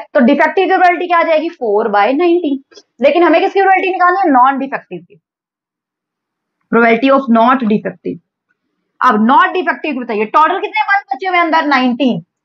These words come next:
अब defective, नॉन डिफेक्टिव के अंदर से एक तो बाहर ले लिया आपने, बच गए कितने अंदर? पन्द्रह बच गए। तो आपका answer क्या आएगा? fifteen by nineteen। Your final answer will be fifteen by nineteen। Clear हुआ concept? कर लेंगे, कोई दिक्कत होगी?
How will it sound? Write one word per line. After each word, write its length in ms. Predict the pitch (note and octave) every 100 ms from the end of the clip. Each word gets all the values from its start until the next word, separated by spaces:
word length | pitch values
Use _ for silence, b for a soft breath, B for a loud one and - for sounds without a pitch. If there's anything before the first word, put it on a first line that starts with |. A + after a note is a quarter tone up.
| _ _ _
अब 140 | - C4
defective, 500 | F4 F4+ F4 G4+ D#4
नॉन 280 | D4+ F#4+ G#4
डिफेक्टिव 380 | G#4 G4+ G4 F#4
के 100 | G4+
अंदर 200 | G#4 G#4
से 140 | G#4+
एक 60 | G#4
तो 60 | G#4+
बाहर 240 | F#4+ E4+
ले 100 | F#4+ G#4
लिया 220 | G#4+ G4
आपने, 260 | A3+ G#3+ E3+ _ _ _ _
बच 220 | G#3 E4 G#4
गए 120 | A#4
कितने 260 | G#4+ G#4 F#4+
अंदर? 300 | C#4+ A#3 - - _ D#4+
पन्द्रह 360 | D4+ D4 C#4
बच 180 | G#3+ G3
गए। 100 | G3+
तो 80 | B3+
आपका 260 | A#3 A#3 B3
answer 260 | B3 C4+
क्या 120 | B3+
आएगा? 240 | A#3+ B3+ C#4
fifteen 640 | C#4 B3+ - C#4 C4+ D4 C#4 G#3+
by 200 | F#3 G3 A#3+
nineteen। 640 | G#3 F#3+ F#3+ F3+ B3 A3+ - B B -
Your 100 | B3+
final 300 | C4 A#3+ C4
answer 240 | B3+ B3+ B3
will 180 | B3 A#3
be 120 | F4+ A4+ - _ -
fifteen 480 | C4 - C4+ C#4 C4+
by 120 | A#3 A#3+
nineteen। 440 | B3 G#3+ G#3 B3 A3+
Clear 240 | C4 D4+
हुआ 140 | D#4+ E4
concept? 480 | E4+ D#4+ E4 - -
कर 120 | C#4 C4
लेंगे, 280 | D4+ D#4 E4+ - _ _
कोई 200 | D4+ D#4+
दिक्कत 340 | D#4 D#4+ D#4+ D4+
होगी? 300 | C#4 D#4